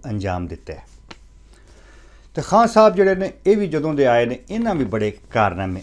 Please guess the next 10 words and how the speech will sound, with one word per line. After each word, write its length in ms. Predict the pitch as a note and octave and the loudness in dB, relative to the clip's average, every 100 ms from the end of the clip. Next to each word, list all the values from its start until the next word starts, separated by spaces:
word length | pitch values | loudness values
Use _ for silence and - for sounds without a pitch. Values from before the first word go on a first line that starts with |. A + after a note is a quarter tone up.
| - | -10
ਅੰਜਾਮ 320 | F#2+ G2+ A2+ | -4 -2 -2
ਦਿੱਤੇ 280 | A2 - C3 | -2 2 2
ਨੇ। 140 | B2 | 2
ਤੇ 100 | G2+ - E3 | -6 0 0
ਅੱਜ 140 | F3 | 2
ਅਸੀਂ 180 | F3+ E3+ | 0 -2
ਤੁਹਾਨੂੰ 400 | D3 B2+ C3 C3 - - - - - - | -2 0 -2 -6 -18 -20 -20 -20 -20 -12
ਮੁਖਤਲਿਫ 480 | D3+ F#3 F#3 F3+ D3+ | -6 -6 -4 -4 -2
ਲੋਕਾਂ 340 | C#3+ C3 D3 C#3+ | -2 -4 -4 -4
ਦੇ 220 | D#3 | -6